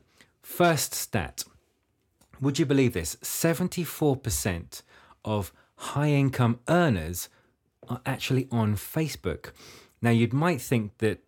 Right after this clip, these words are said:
your go-to platform if you want to target that kind of demographic is through LinkedIn, but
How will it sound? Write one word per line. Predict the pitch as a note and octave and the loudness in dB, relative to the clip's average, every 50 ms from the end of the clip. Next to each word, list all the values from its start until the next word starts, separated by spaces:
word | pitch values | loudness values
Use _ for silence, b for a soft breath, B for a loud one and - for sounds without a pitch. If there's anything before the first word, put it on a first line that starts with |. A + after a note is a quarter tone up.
| - - | -10 -2
your | - A2+ G#2 G#2 G2 - _ - | 0 2 2 2 0 -2 _ 0
go-to | C#3 C#3 D3 C#3+ C3 C3 - - B2+ A2+ | 2 4 4 2 2 0 -2 -2 -2 -2
platform | - - - B2+ A#2 - - - G#2 G2+ G2+ | -2 -2 -2 -2 -2 -2 -6 -6 -6 -4 -4
if | G2 F#2 - | -4 -4 -4
you | G#2+ G#2+ | -6 -4
want | G#2+ A2+ A#2 A#2 - - | -2 -2 -4 -4 -6 -8
to | - G2+ | -10 -10
target | - - G#2+ G2+ F#2 G#2+ - | -6 -4 -4 -4 -4 -6 -8
that | - - E3+ - | -8 -10 -8 -2
kind | - D#3 A#2+ | 0 2 2
of | G2 | 2
demographic | - G2 F2+ E2 D#2+ - F2 E2+ - - D2 D2+ - b b b b b b b b b - | 2 -2 -2 -2 -4 -6 -6 -6 -8 -10 -12 -12 -14 b b b b b b b b b -6
is | G#2+ G#2 G#2 G2+ G2+ F#2 - - - | -4 -2 -2 -2 -2 -4 -6 -10 -12
through | - - - G#2+ G2+ | -8 -2 0 0 2
LinkedIn, | G2+ G2+ F#2+ F#2+ F2+ - D#3+ C3 F2+ D2+ C#2+ B B B B B B B B B - | 2 0 -2 -2 -2 -2 -2 -2 -2 -4 -8 B B B B B B B B B -14
but | G#2 G2+ - E3 F3 A#2 D2 - - - - - | -12 -4 0 2 2 2 2 -2 -8 -10 -10 -10